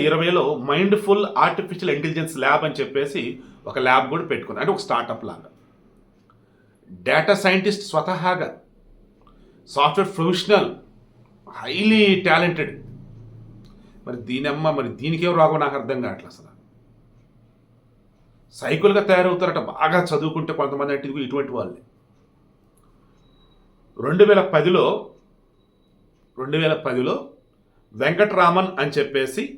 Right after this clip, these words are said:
ఒక వ్యక్తితో ఈమెకి పెళ్ళైంది. రెండు వేల పది నుంచి రెండు వేల పంతొమ్మిది వరకు మ్యారీడ్ లైఫ్ సాగింది. రెండు వేల పంతొమ్మిదిలో ఒక బిడ్డ పుట్టాడు, అంటే ఇప్పటికి ఎంత,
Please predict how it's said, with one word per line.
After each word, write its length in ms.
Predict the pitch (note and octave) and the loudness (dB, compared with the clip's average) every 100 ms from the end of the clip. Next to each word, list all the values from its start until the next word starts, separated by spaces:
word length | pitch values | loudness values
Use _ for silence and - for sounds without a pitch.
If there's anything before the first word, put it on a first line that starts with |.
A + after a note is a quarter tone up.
| - C3 | -8 -4
ఒక 80 | C#3 | -2
వ్యక్తితో 260 | C3 C3 D#3 C#3 | -2 -4 -2 0
ఈమెకి 200 | C#3 C#3+ | 0 0
పెళ్ళైంది. 400 | B2+ B2+ F#2+ E2+ - _ _ _ _ _ _ _ _ _ - | 0 -2 -4 -10 -20 _ _ _ _ _ _ _ _ _ -8
రెండు 180 | C3+ F3+ G3 | -2 4 6
వేల 120 | F#3+ E3+ | 6 4
పది 120 | D3+ | 4
నుంచి 140 | F3 D#3+ | 2 -2
రెండు 140 | D3+ D#3 | 0 0
వేల 100 | E3 D3+ | 0 0
పంతొమ్మిది 300 | C3+ C3+ C3 | -2 -2 -2
వరకు 220 | D#3 G3 - A#2+ | -2 -4 -6 -4
మ్యారీడ్ 280 | B2+ D3 C#3 | -2 0 -2
లైఫ్ 120 | D#3+ C#3 | -4 -4
సాగింది. 360 | A2+ F#2+ E2 - _ _ _ _ _ _ _ _ _ _ _ B2+ | -4 -6 -16 -20 _ _ _ _ _ _ _ _ _ _ _ -2
రెండు 140 | D#3+ G#3 | 6 8
వేల 100 | G3+ - | 8 4
పంతొమ్మిదిలో 420 | D3+ D#3+ F3+ D3+ C#3+ D#3 | 2 2 2 2 2 -2
ఒక 140 | C3+ A#2+ | -6 -6
బిడ్డ 160 | B2 D3+ | -4 -4
పుట్టాడు, 340 | B2+ - F2 - C3 | -4 -8 -16 -10 -6
అంటే 120 | D#3+ F3 | -4 -4
ఇప్పటికి 240 | E3 D3 | -4 -2
ఎంత, 140 | C#3+ | -4